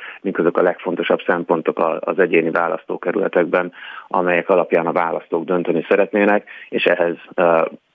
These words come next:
ilyen módon lehet sajnos csak megteremteni a feltételeket.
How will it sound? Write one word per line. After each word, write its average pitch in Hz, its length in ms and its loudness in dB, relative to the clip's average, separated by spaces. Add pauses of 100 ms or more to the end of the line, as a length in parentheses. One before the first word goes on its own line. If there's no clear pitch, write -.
ilyen 90 260 0
módon 90 340 -2
lehet 87 400 2
sajnos - 600 -4
csak 95 180 -2
megteremteni 90 640 -2
a 90 200 2
feltételeket. 107 840 2